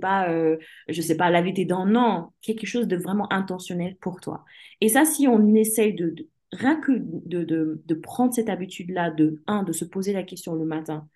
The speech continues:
euh, qu'est-ce que j'en, j'ai besoin ? Comment je me sens ? Est-ce que je vais bien, tu vois ?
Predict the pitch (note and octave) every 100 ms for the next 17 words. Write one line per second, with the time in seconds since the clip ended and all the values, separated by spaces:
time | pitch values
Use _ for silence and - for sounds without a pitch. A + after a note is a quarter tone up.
0 | _ _ _ _ F3 D#3 D#3 D3+ D#3 D3+
1 | _ _ _ - A#3 A#3 E3+ F#3+ F#3+ E3+
2 | D#3+ D#3+ D#3 E3 D#3 D#3 G#3 G#3 F3+ F#3
3 | F3 E3+ D3+ D3+ - G#3 G3 G#3+ E3+ E3+
4 | E3 D#3 D3+ - D3 D3